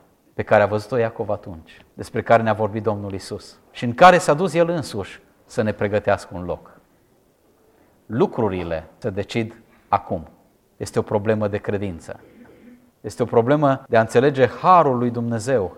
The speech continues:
care se revarsă peste noi. Dar deși este tot harul lui Dumnezeu, este diferit de cel de acum douăzeci, treizeci de ani când am crezut.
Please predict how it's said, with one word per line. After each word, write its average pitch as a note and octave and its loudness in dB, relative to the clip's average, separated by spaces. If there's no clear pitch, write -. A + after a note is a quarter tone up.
care A2 2
se - 0
revarsă A#2+ 4
peste B2 -4
noi. A2+ -4
Dar A2 2
deși A2+ 0
este D#3 -2
tot G3 -2
harul F#3 4
lui D3 0
Dumnezeu, C3+ 0
este A2+ -6
diferit A#2 -2
de G#2+ -6
cel A#2 0
de A2 0
acum G#2 -4
douăzeci, A#2+ 0
treizeci A#2 0
de G#2 -4
ani A2 -2
când A2 -10
am G#2 -6
crezut. G#2 -10